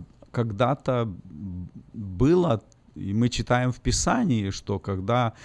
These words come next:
особая Божья благодать приходит, люди не выдерживают. Даже сам, э, апостол Иоанн, когда приш-, пришла, ну,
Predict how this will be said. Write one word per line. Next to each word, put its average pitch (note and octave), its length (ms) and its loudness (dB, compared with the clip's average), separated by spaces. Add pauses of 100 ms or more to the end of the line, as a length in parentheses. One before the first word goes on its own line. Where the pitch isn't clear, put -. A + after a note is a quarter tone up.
(260)
особая A#2 600 2
Божья G#2+ 580 0
благодать A2 800 0
приходит, A#2+ 540 2
люди A2+ 260 2
не A2+ 160 0
выдерживают. G#2+ 640 -2
Даже G#2 280 0
сам, B2 400 2 (540)
э, G2+ 200 -2 (240)
апостол G#2 680 0
Иоанн, B2 500 2
когда G2 680 -2 (280)
приш-, - 440 0 (140)
пришла, G#2+ 460 -2 (440)
ну, G#2+ 280 -8